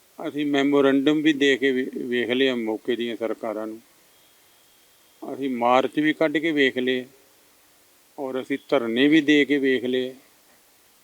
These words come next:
ਅਸੀਂ ਸਾਰਾ ਕੁਛ ਕਰਕੇ ਵੇਖ ਲਿਆ। ਪਰ ਵਾਰੇ ਜਾਈਏ ਸਰਕਾਰਾਂ ਦੇ ਜਾਂ ਸਿਸਟਮ ਦੇ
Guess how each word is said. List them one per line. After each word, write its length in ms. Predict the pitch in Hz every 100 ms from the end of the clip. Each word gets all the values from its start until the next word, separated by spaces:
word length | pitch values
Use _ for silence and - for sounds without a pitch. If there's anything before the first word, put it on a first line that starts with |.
| _ _
ਅਸੀਂ 240 | 160 143 147 -
ਸਾਰਾ 440 | - 165 170 175
ਕੁਛ 240 | 151 135 -
ਕਰਕੇ 380 | 131 113 127
ਵੇਖ 280 | 120 113 107
ਲਿਆ। 200 | 113 110 104 _ _ _ _ _ _ _ _ _ _ _ _ _ _ _ _ 135
ਪਰ 180 | 131 147 143 127 131 143 _ _ _ _ _ _ _ _
ਵਾਰੇ 480 | 135 117 120 123 143
ਜਾਈਏ 340 | 135 160 160 147
ਸਰਕਾਰਾਂ 600 | 139 123 - 110 110 127
ਦੇ 200 | 135 135
ਜਾਂ 240 | 113 123 110
ਸਿਸਟਮ 540 | 123 104 _ 135 131
ਦੇ 280 | 127 110